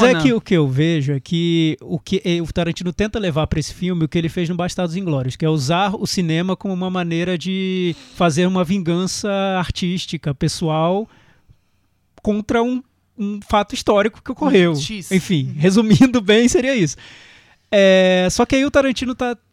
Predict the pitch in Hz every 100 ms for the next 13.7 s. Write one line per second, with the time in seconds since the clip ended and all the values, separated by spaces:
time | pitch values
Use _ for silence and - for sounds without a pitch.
0 | - 165 208 277 196 - 185 233 220 151
1 | 165 135 160 156 170 196 208 202 240 240
2 | 247 - 196 196 - - 151 180 185 175
3 | 170 175 156 165 139 - _ - 170 156
4 | - 175 160 165 - 165 156 160 - 165
5 | 165 165 160 160 156 160 139 - _ _
6 | - 170 160 170 160 156 - 170 160 151
7 | - 202 190 156 160 160 160 139 151 151
8 | 165 196 - 190 190 175 175 180 208 226
9 | 190 147 139 143 165 185 165 147 143 147
10 | 147 156 160 208 151 139 175 220 - 196
11 | 226 233 214 202 196 165 147 196 226 220
12 | 208 196 180 175 147 160 147 - 160 165
13 | 160 151 156 147 147 147